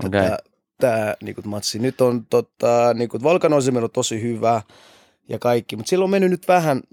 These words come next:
Speaker 2: vähän semmosia, niinku, split-voittoja, vähän sp-, split-häviöitä, jotain, jotain semmosia.
Speaker 1: Mut, mut täytyy kyllä sanoa, että siis ennen Özdemirillä oli ihan hä-, hävytön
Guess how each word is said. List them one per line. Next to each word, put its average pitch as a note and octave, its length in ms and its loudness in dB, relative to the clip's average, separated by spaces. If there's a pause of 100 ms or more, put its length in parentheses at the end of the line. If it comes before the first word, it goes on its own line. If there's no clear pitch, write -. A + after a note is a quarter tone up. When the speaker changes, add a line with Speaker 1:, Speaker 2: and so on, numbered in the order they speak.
(140)
Speaker 2:
vähän E3 280 2
semmosia, C3+ 280 -2
niinku, C3+ 240 -4
split-voittoja, C3 1040 0
vähän C#3 240 0
sp-, - 280 -12 (380)
split-häviöitä, B2+ 1160 2 (460)
jotain, C3 320 0
jotain C3+ 240 -2
semmosia. A#2 500 -8
Speaker 1:
Mut, C3 220 2
mut C#3 180 -2
täytyy F#3 280 2
kyllä F3+ 160 0
sanoa, C#3 480 2
että G2+ 320 -2 (140)
siis G#2+ 440 -6
ennen C3 500 0 (760)
Özdemirillä A#2 680 0
oli A2 120 2
ihan G#2 540 -4
hä-, A#2+ 260 0
hävytön A#2 580 -2